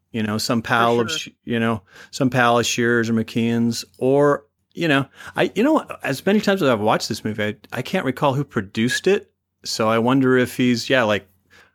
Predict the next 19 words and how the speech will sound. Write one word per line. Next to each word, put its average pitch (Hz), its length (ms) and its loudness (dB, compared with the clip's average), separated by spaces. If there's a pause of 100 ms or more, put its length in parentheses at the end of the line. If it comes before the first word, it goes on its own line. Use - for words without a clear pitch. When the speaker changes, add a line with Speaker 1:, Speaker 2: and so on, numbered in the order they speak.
(260)
Speaker 1:
uh, 101 320 0
Rob 104 300 0
Reiner's 110 920 0 (120)
partner 120 380 0
in 101 140 -2
this. - 440 -8
He's 110 240 -4
the 110 80 -4
producer, 110 480 -2
and 95 80 -2
he's, 92 200 -6
this 98 160 -6
is 107 160 -6
his 107 160 -4
cameo. 104 560 -4
'Cause, - 340 -10 (460)
yeah, 151 340 2
he 135 220 2
looks, - 720 -2